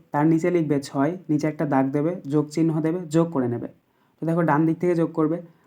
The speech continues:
আট আর ছয় যোগ করলে চোদ্দো, চোদ্দো চার হাতে এক নেবে, এক আর এক যোগ করলে দুই, তাহলে নিচে দুই বসাবে। তাহলে এক্ষেত্রে আমাদের যোগফলটা বেরোলো দুই দশ চার চব্বিশ। অতএব আমরা উত্তরটা লিখে নেব, এখন গাড়িতে চব্বিশ জন হলো।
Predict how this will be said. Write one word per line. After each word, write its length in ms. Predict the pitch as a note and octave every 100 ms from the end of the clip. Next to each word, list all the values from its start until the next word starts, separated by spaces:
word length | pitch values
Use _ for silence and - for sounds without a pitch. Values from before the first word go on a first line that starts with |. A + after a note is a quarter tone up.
| _
আট 220 | C#3+ C#3+ E3+
আর 60 | E3+
ছয় 160 | E3+ D#3+
যোগ 100 | D#3+
করলে 160 | E3 E3
চোদ্দো, 260 | D#3+ D3 D#3+ E3+
চোদ্দো 240 | D3+ C#3+ D#3+
চার 240 | D#3+ D#3 D3+
হাতে 200 | C#3+ C3+ D3+
এক 60 | D3 D#3
নেবে, 180 | D3 E3 - C#3+
এক 80 | C#3
আর 60 | D#3 D#3
এক 60 | D3+
যোগ 100 | D3+
করলে 140 | D#3+ D3+
দুই, 100 | E3+ F3
তাহলে 180 | D3 D3
নিচে 140 | C#3 D3
দুই 100 | D#3+ D3+
বসাবে। 300 | D3+ C#3+ D3+ E3 _ _ _
তাহলে 160 | D3 C#3+
এক্ষেত্রে 260 | C#3+ D#3+ E3 E3
আমাদের 180 | E3 D3+
যোগফলটা 400 | C#3+ C#3 E3 D#3+ D#3+
বেরোলো 260 | D#3 C3 D3
দুই 100 | C#3 C#3+
দশ 100 | D#3+ D#3+
চার 140 | C#3 C3+ -
চব্বিশ। 380 | D#3 C#3+ F3+ G3 - _ _ _ _ _
অতএব 280 | C#3+ C#3+ E3 E3+
আমরা 140 | F3 E3
উত্তরটা 300 | E3 E3 E3+
লিখে 160 | D3+ E3+
নেব, 120 | D#3 C3+ F#3 - _ _ _ _
এখন 360 | C3+ C3 - F#3 D#3+
গাড়িতে 320 | D3+ D#3+ C#3+ C#3 - _ _
চব্বিশ 360 | D#3+ D3+ D3+ D#3+ D#3
জন 120 | F3
হলো। 280 | C#3 C#3+ D3